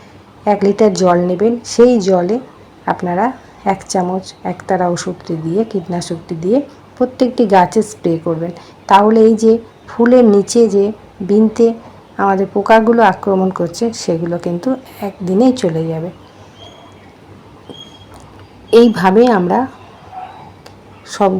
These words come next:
গাছ থেকে রোগ পোকা দূর করব। এবং এই যে মিলিবাগ, এটা গাছের ভীষণই ক্ষতি করে। তারপর এর সাথে আছে পিঁপড়ের দল। এই পিঁপড়ের গাছের যে রসটা, সেটা কিন্তু সমস্ত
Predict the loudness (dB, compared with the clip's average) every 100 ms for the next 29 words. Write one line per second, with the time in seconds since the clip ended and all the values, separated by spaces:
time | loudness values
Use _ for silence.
0 | -8 0 0 0 -6 -4 -2 0 0 -2
1 | -4 -2 0 -2 -6 -6 -6 -6 -8 -12
2 | -18 -20 -20 -20 -8 0 2 2 -2 -2
3 | 2 4 4 2 0 -16 -8 -2 0 0
4 | 2 0 0 -8 -4 -4 0 0 0 -4
5 | -6 -8 -20 -20 -20 -18 -4 0 2 2
6 | -2 -2 -2 0 0 0 2 0 2 -4
7 | -4 -6 -20 -20 -10 -4 -2 0 -2 -2
8 | -2 0 0 0 0 -2 0 -4 -4 -6
9 | -12 -20 -20 -6 -4 0 0 0 4 4
10 | 4 0 0 -4 -4 -4 -2 -2 -2 -6
11 | -6 -6 -8 -6 -4 -6 -6 -8 -2 -2
12 | -2 -2